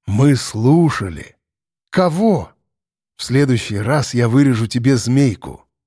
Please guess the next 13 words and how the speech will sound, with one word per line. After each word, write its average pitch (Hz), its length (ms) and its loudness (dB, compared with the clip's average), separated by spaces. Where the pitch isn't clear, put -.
"Не 165 140 -4
нужна 180 380 0
ей 202 160 -2
змейка!" 131 560 -4
Баба 123 240 0
Марфа 147 280 0
погрозила 123 480 0
ему 123 240 2
пальцем. 101 480 -6
"Домой 202 400 -2
ступай, 156 360 -2
пока 147 260 -4
светло!" 135 500 -6